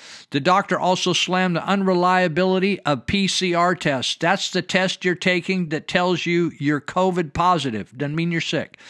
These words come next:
Noting that the positive test results do not, did you catch this? Do not. How many times do I have to say it? Do not, do not, do not.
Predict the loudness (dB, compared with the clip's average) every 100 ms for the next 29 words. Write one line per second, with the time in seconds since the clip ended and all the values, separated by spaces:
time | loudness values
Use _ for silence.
0 | -20 -20 -20 -14 -2 4 6 6 4 2
1 | 0 -4 0 2 4 2 0 0 0 0
2 | 0 0 2 0 -4 -2 2 2 2 4
3 | 4 2 -2 -10 -4 -4 0 0 0 0
4 | 0 0 -2 -14 0 2 4 4 2 2
5 | 0 2 0 2 2 2 0 0 2 0
6 | -2 0 2 0 -4 -18 0 4 4 4
7 | 4 2 2 2 2 2 2 2 2 2
8 | 2 2 0